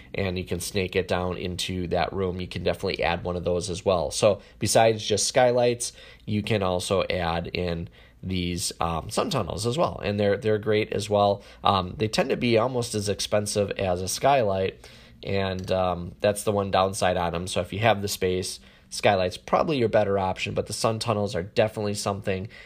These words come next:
that you can look at as well. As far as price, skylights can be all over the price point. Uh, depends on how many bells and whistles you put in it.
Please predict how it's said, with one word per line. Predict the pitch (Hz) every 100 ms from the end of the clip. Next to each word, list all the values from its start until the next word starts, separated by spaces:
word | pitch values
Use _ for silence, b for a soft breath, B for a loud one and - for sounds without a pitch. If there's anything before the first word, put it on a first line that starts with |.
| B -
that | 98 90
you | 107 101
can | 95
look | 92 -
at | 82 78 -
as | 92 87
well. | 98 92 73 - B B B B -
As | -
far | 165
as | 170 -
price, | 160 147 -
skylights | - - 123 123 123
can | -
be | 113 101 -
all | - 127
over | 120 107
the | 107
price | - 98 95
point. | - 104 98 - B B -
Uh, | 104 95
depends | 95 104 117 101
on | 98 92 90 -
how | 107
many | 101 92
bells | - 107 98 101
and | 98
whistles | 95 101 98
you | 98
put | 104 92
in | 90
it. | 95